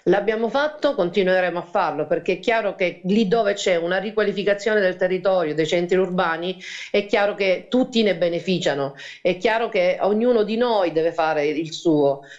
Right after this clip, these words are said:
Eh, un esempio importante che sarà futuro, prossimo, abbastanza anche vicino, è la Coppa del Mediterraneo di scherma Under ventitré, che verrà ospitata nella città di Brindisi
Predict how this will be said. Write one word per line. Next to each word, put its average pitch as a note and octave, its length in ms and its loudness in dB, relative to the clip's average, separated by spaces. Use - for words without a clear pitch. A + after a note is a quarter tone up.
Eh, D3 520 2
un E3+ 340 2
esempio A3 500 2
importante F#3+ 800 -2
che F3 120 0
sarà F3 540 0
futuro, F#3 520 2
prossimo, F#3+ 600 0
abbastanza D#3+ 880 -2
anche D#3+ 240 -4
vicino, A3+ 600 0
è F#3 340 2
la E3 240 0
Coppa G3+ 240 -2
del D#3+ 140 0
Mediterraneo F3+ 640 -2
di E3 120 -4
scherma E3 580 -2
Under E3+ 280 0
ventitré, G3+ 640 0
che G#3+ 140 0
verrà G#3+ 380 0
ospitata G3 640 -2
nella E3+ 220 0
città F#3+ 260 -2
di F#3+ 140 -4
Brindisi D#3+ 640 0